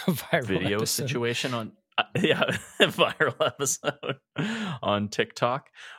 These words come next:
Speaker 2: wherein, um, another, uh, like, Edmontonian food TikToker, uh,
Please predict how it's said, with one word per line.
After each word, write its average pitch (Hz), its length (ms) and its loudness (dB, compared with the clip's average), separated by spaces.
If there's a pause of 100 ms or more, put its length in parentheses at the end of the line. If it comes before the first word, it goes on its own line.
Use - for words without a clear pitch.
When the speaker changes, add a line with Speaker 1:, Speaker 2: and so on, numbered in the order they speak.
Speaker 2:
wherein, 131 720 0 (440)
um, 104 440 2 (580)
another, 120 800 2 (140)
uh, 95 380 0
like, - 380 -6 (400)
Edmontonian 101 1300 -4 (140)
food 98 440 -2 (460)
TikToker, 90 880 -6 (580)
uh, - 180 -6